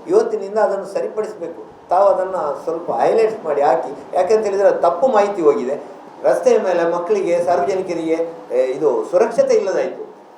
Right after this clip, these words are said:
ಈಗ ನಾವು ಟೈಮ್ ಕೀಪಿಂಗ್ ವ್ಯವಸ್ಥೆಯನ್ನ ನಿಲ್ಲಿಸಿಬಿಟ್ರೆ ಅಲ್ಲೋಲ ಕಲ್ಲೋಲ ಆಗ್ತದೆ. ಟೈಮ್ ಕೀಪಿಂಗ್ ವ್ಯವಸ್ಥೆಯಿಂದ ಎರಡು ಪರ್ಸೆಂಟ್ ತೊಂದರೆ ಇರ್ಬೋದು, ಆದರೆ ತೊಂಬತ್ತೆಂಟು ಪರ್ಸೆಂಟ್ ಅದರಿಂದ ಪ್ರಯೋಜನ ಉಂಟು. ಈಗ ನಾವು ಹೆಚ್ಚು,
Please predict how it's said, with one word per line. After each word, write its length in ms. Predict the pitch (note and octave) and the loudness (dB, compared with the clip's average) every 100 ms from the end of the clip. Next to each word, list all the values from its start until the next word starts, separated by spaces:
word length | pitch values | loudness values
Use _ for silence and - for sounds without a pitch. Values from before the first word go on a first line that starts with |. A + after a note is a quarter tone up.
| A#2+ | -4
ಈಗ 240 | G#3 A#3+ | 0 2
ನಾವು 380 | G#3 A3+ - - | 2 2 2 -2
ಟೈಮ್ 300 | E3 A#3+ B3+ | -2 -2 -4
ಕೀಪಿಂಗ್ 320 | B3 B3 A3+ | -8 -8 -4
ವ್ಯವಸ್ಥೆಯನ್ನ 640 | G3+ A3 A3 A#3+ A3+ F3+ B2+ C3 - - A#2+ | 2 2 2 0 -2 -2 -4 -6 -8 -14 -4
ನಿಲ್ಲಿಸಿಬಿಟ್ರೆ 960 | F#3+ B3+ C4+ A3+ G#3+ - C#3 D3+ - - B2+ | 0 0 -2 0 0 2 0 0 -4 -6 0
ಅಲ್ಲೋಲ 340 | F3 A3+ G#3+ | 4 6 6
ಕಲ್ಲೋಲ 320 | F#3 E3+ D3+ | 4 -2 -2
ಆಗ್ತದೆ. 600 | B2+ - - - - E3+ | -4 -6 -16 -20 -8 0
ಟೈಮ್ 240 | A#3 B3+ - | 0 0 -6
ಕೀಪಿಂಗ್ 340 | B3 A#3+ A#3 | -8 -6 -2
ವ್ಯವಸ್ಥೆಯಿಂದ 580 | G3 A3+ A3+ A3+ G#3 G#3+ | 2 2 4 4 4 4
ಎರಡು 420 | A#3 E3+ G#3 A3 | 4 4 4 4
ಪರ್ಸೆಂಟ್ 500 | G3+ G3+ G#3+ A3 - - - - - | 2 2 0 0 -6 -16 -20 -10 0
ತೊಂದರೆ 380 | F#3 A3 A3 G#3+ | 2 6 6 6
ಇರ್ಬೋದು, 580 | F#3 F#3+ D#3+ - - - - | 4 4 4 2 -6 -14 -4
ಆದರೆ 260 | D3 D3+ C#3+ | -2 -2 -2
ತೊಂಬತ್ತೆಂಟು 680 | E3+ E3 A3+ G#3+ G#3 G#3 | -2 2 2 4 2 2
ಪರ್ಸೆಂಟ್ 420 | D#3+ F3 F#3 F#3 - - - | 0 2 2 -2 -6 -14 -2
ಅದರಿಂದ 300 | D3 E3+ E3+ | 2 4 2
ಪ್ರಯೋಜನ 460 | D#3+ E3 A#3 G#3+ - | 0 2 4 4 0
ಉಂಟು. 560 | - - - - - | -4 -8 -16 -20 -10
ಈಗ 160 | D#3 F#3 | -4 -2
ನಾವು 300 | F3+ F#3+ F3+ | 0 -2 -2
ಹೆಚ್ಚು, 600 | F3 - - - F#3 - | -4 -4 -4 -2 -2 -4